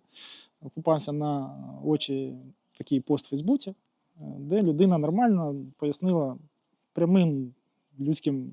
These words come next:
язиком, що коли кацапи будуть приходити і гвалтувати наших жінок, дітей, і ти будеш сидіти і дивитись в очі своїй родині, і просто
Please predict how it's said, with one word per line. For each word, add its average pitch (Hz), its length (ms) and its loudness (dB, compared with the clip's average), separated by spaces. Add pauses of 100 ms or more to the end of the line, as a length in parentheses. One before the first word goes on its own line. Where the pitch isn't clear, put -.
(100)
язиком, 190 420 0 (460)
що 147 400 0 (120)
коли 147 540 6 (140)
кацапи 147 380 2
будуть 147 260 0
приходити 139 500 -2
і 135 140 0
гвалтувати 147 540 0
наших 139 300 -4
жінок, 143 340 0
дітей, 131 460 0 (140)
і 135 280 -2
ти 147 100 2
будеш 139 440 0
сидіти 139 600 0
і 131 80 0
дивитись 135 600 0 (480)
в 147 80 2
очі 143 320 4
своїй 147 240 4
родині, 175 400 6 (500)
і 156 80 4
просто 143 360 4